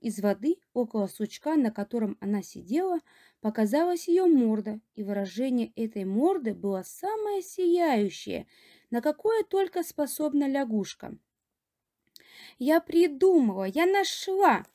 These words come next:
сказала она. «Пусть две из вас возьмут в свои клювы прутик. Я прицеплюсь за него посередине. Вы будете лететь, а я ехать. Нужно только, чтобы вы не крякали,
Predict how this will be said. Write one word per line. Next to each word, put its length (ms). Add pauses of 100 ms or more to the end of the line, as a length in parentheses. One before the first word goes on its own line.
(120)
сказала 580
она. 400 (400)
«Пусть 280
две 380
из 280
вас 360
возьмут 460
в 40
свои 240
клювы 480
прутик. 480 (400)
Я 200
прицеплюсь 640
за 120
него 380 (160)
посередине. 840 (360)
Вы 140
будете 380
лететь, 580 (160)
а 80
я 240
ехать. 420 (460)
Нужно 320
только, 320
чтобы 320
вы 120
не 120
крякали, 640